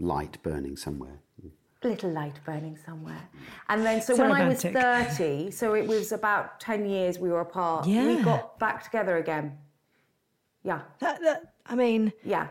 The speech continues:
Speaker 2: so that's
Speaker 3: so you've, you've known
Speaker 2: twenty-one
Speaker 3: each other
Speaker 2: years
Speaker 3: such
Speaker 2: ago.
Speaker 3: a large chunk of your lives
Speaker 2: Mo-,
Speaker 3: as
Speaker 1: Yeah,
Speaker 3: well.
Speaker 2: most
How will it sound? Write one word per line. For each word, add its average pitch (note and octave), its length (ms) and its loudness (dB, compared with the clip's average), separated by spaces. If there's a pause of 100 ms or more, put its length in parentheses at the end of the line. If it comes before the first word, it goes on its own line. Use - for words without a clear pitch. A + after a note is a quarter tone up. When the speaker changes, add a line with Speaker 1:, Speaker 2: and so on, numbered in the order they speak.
(120)
Speaker 2:
so - 180 -6
that's - 240 0
Speaker 3:
so C#4+ 80 4
you've, C4+ 300 4
you've B3 180 -4
known C4+ 180 6
Speaker 2:
twenty-one C4+ 300 6
Speaker 3:
each G#3+ 60 2
other G#3 100 6
Speaker 2:
years G3 100 4
Speaker 3:
such E3+ 260 2
Speaker 2:
ago. G#3+ 100 2
Speaker 3:
a G#3 40 0
large A3 500 4
chunk A3 300 0
of G3 100 -2
your F#3+ 420 4
lives A#3 380 4
Speaker 2:
Mo-, B3+ 60 2
Speaker 3:
as - 160 -2
Speaker 1:
Yeah, - 80 4
Speaker 3:
well. - 100 8
Speaker 2:
most C3+ 80 6